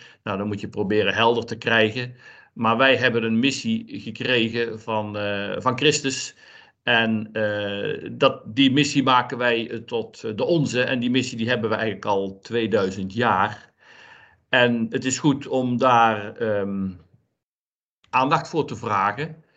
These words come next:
Om daar ons, eh, onze energie in te steken. Om daarover na te denken. Eh, en daarvoor vieren wij Wereldmissiedag.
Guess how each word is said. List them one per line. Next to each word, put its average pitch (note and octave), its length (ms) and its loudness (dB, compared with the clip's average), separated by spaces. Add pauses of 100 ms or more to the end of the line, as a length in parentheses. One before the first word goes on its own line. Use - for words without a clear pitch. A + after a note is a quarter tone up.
(260)
Om A2+ 200 0
daar G#2 340 2
ons, G#2 380 -8
eh, F#2+ 320 0
onze G2+ 380 -8
energie C3 520 0
in B2 180 -2
te A2 100 -6
steken. G2+ 520 -2
Om A2+ 160 0
daarover G#2 640 0
na C#3+ 280 6
te C#3+ 140 0
denken. G#2 480 -2 (460)
Eh, G#2+ 260 -4 (420)
en B2+ 160 -6
daarvoor G#2+ 440 0
vieren G#2 320 -2
wij F#2+ 380 -2
Wereldmissiedag. G#2 1080 -2